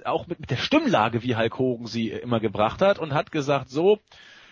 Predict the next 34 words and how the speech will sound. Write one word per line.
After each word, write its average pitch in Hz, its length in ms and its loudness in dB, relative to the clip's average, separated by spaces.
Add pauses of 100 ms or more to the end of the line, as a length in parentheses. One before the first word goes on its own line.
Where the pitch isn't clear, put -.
(400)
äh, 143 440 2
Axelmania 165 1160 2
is, 147 220 -6
is - 200 -10
running 143 320 0
wild, 175 440 2
what 165 180 0
you 160 140 -4
gonna 143 300 2
do 196 400 0
und 143 200 -2
so 131 140 0
weiter. 160 240 4
Das, 123 220 0
das 123 160 -6
T-Shirt 175 360 0
herrlich 170 300 0
im 135 140 -6
Hogan-Style 156 680 0
auch 135 160 4
zerrissen 170 540 0 (380)
und 202 440 2
hat 156 240 -2
ein 147 160 -4
Titelmatch 139 560 -2
<laughs> - 20 -16
gefordert - 720 2
um 196 200 2 (160)
die 190 180 0 (400)
U 170 100 4
S 196 300 -2
Championship 156 720 -2
gegen 151 280 -2
Rusev. 131 520 -2